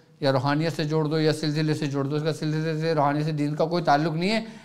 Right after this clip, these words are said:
ये एक तरीक़ेकार होता है। अब ज़ाहिरी एतबार में हम ज़िंदगी बसर करते हैं ना,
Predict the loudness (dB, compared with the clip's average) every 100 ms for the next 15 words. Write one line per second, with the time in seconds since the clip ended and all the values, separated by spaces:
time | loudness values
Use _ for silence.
0 | 0 4 4 2 -2 0 0 0 -2 0
1 | 0 4 4 4 4 2 0 -2 -8 -4
2 | 2 2 4 2 2 2 2 -2 -2 -2
3 | -2 -2 -4 -4 -4 -4 -4 -6